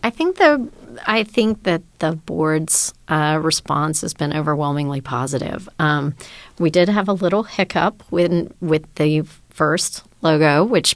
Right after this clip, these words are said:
but the, now that we revised that logo, um, and it got the approval of all the growers on the board, um, the messaging, the harvest party, the messaging, every time we,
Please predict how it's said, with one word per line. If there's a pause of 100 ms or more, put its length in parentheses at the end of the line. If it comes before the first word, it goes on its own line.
but
the,
now
that
we
revised
that
logo, (500)
um,
and
it
got
the
approval
of
all
the
growers
on
the
board, (560)
um, (220)
the
messaging,
the
harvest
party,
the
messaging,
every
time
we,